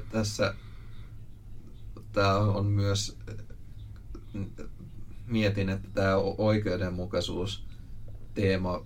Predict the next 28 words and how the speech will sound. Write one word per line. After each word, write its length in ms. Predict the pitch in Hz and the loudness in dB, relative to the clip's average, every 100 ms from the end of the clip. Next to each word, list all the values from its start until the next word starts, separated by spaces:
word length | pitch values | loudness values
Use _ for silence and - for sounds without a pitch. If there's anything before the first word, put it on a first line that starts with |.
| - | -2
oli, 280 | 95 92 - | 0 0 0
on 160 | 98 95 | 0 2
ollut 240 | 95 98 | 0 0
sellainen, 500 | - 101 98 92 92 | 2 4 6 4 0
mist-, 380 | 98 98 - - | 0 0 -2 -4
mis-, 320 | 98 95 107 - | -2 0 -2 0
mihin 240 | 104 92 | 0 0
niinku 320 | 92 92 92 | -2 0 4
on 100 | 98 | 4
haluttu 440 | 98 98 95 - 104 | 6 4 4 2 -4
keskittyä 840 | - 107 104 - 95 - 87 87 104 - - - - - - - - - - - | 2 4 4 2 -4 -2 -2 -2 -4 -8 -10 -10 -10 -12 -10 -10 -10 -10 -10 -8
alusta 540 | - 98 95 - - 98 | 2 4 4 0 4 4
asti 340 | 101 - 95 - - | 4 2 -2 -4 -8
tässä 280 | - 107 - | -4 -2 0
yhdistyksessä, 880 | 90 92 92 92 - - - - - | 2 2 2 0 -2 -2 -2 -2 0
ja 280 | - - - | 0 0 -2
se 120 | - | -2
on 100 | 92 | 0
niinku 220 | 90 90 | -2 -4
tosi 320 | - 98 98 92 | -2 0 2 4
laaja 500 | 95 95 90 82 85 | 6 6 6 4 2
ja 200 | - - - - - - | 0 -2 -8 -12 -12 -2
hankala 400 | 98 98 107 98 | 0 2 2 2
aihe 400 | - 104 98 98 | 4 6 6 4
kyllä, 340 | - - 98 90 | 0 -4 0 0
ja 260 | 90 - - - - - - - - - - - | 0 -2 -6 -8 -10 -10 -10 -10 -10 -8 -8 -8
ny-, 320 | - 87 - - | -6 -6 -4 0
nyt 240 | 98 95 | 0 0